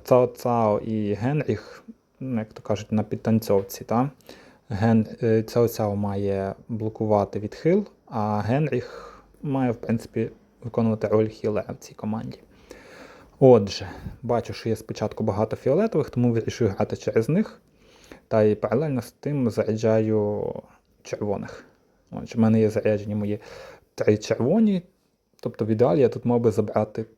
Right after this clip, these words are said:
двох. Та, звичайно, приймаю рішення забрати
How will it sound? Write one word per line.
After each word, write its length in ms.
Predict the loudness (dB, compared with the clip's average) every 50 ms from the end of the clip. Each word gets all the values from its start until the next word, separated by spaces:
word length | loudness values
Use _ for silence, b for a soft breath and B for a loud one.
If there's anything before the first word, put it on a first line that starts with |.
| _ _ _
двох. 580 | -6 -4 -2 2 4 2 2 2 -2 -16 -18 _ _ _ _ _ _ _ _ _ _ _ _ _ _ _ _ _ _ _ -20 -8
Та, 280 | _ 0 2 2 0 -2 -6 -8
звичайно, 400 | -8 -8 -2 0 0 0 0 -2
приймаю 320 | -2 0 2 2 4 4
рішення 340 | 2 0 -4 -4 -6 -6 -6
забрати 640 | -6 -6 -12 -8 -4 -2 -2 -2 -2 -6 -8 -8